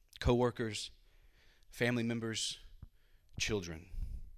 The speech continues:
You might even say it feels hopeless. But friends, let me promise you this. As long as we are in the domain of the gospel, there is no one who is hopeless.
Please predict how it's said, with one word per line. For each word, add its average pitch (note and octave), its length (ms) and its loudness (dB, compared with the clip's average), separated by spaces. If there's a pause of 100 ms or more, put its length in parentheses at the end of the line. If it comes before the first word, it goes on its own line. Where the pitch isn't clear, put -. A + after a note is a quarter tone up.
(680)
You C3 120 0
might C3 380 4
even B2+ 240 0
say G#2 340 2
it G#2 100 -4
feels G2 360 -4
hopeless. - 760 -8 (1200)
But - 80 -4
friends, A2 220 8
let C3 100 0
me C3 200 2 (340)
promise C3+ 480 4
you A#2+ 100 -2
this. F#2 300 -2
As A2+ 200 0
long C#3+ 480 4 (240)
as G#2 160 2
we C3 400 2
are G#2+ 160 0
in B2+ 200 0
the A2 80 0
domain A2+ 800 2
of G#2 120 -2
the G2 60 -4
gospel, F2+ 640 -2 (220)
there B2 200 4
is G#2 260 0 (180)
no G#2 320 2
one F#2+ 200 0
who F#2 160 -2
is E2+ 100 -2
hopeless. - 600 -6